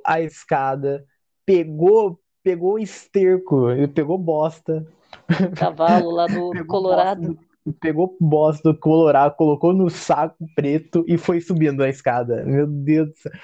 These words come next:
Speaker 1: Chegou no quarto, virou lá no baú do Vini. Abriu o baú do Vini, jogou todas as coisas dele no chão lá que tava tinha coisa em cima do baú, jogou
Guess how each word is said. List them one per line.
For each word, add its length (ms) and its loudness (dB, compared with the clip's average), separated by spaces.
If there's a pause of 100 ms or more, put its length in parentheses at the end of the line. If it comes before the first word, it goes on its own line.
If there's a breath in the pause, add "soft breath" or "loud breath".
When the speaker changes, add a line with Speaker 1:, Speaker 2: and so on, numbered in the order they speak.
(200 loud breath)
Speaker 1:
Chegou 340 0
no 140 -2
quarto, 540 -2
virou 440 2
lá 360 0
no 200 0
baú 440 -2
do 180 -10
Vini. 640 -4 (360)
Abriu 520 -2
o 40 0
baú 280 0
do 140 -2
Vini, 180 -2
jogou 260 0
todas 260 -2
as 40 -20
coisas 200 0
dele 160 0
no 160 0
chão 280 -2
lá 140 0
que 120 -16
tava 440 -2 (300)
tinha 200 -2
coisa 320 -2
em 80 -8
cima 300 -2
do 100 0
baú, 280 -4
jogou 280 -4